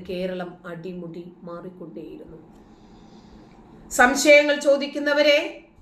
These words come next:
വിമർശിക്കുന്നവരെയൊക്കെ ഇല്ലാതാക്കാൻ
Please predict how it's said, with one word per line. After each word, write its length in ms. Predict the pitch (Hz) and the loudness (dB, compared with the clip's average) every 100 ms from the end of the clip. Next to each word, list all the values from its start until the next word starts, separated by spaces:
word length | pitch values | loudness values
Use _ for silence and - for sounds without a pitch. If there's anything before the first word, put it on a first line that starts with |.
| _ _ _ _ _ _ | _ _ _ _ _ _
വിമർശിക്കുന്നവരെയൊക്കെ 1400 | 190 247 254 302 302 302 311 285 285 285 277 269 - 285 262 277 - - _ _ _ _ _ _ _ _ _ | -4 -2 2 0 0 -6 -4 -2 2 6 6 4 2 2 2 0 -4 -18 _ _ _ _ _ _ _ _ _
ഇല്ലാതാക്കാൻ 880 | 214 220 254 262 262 240 - 220 | -6 0 4 4 4 2 0 -6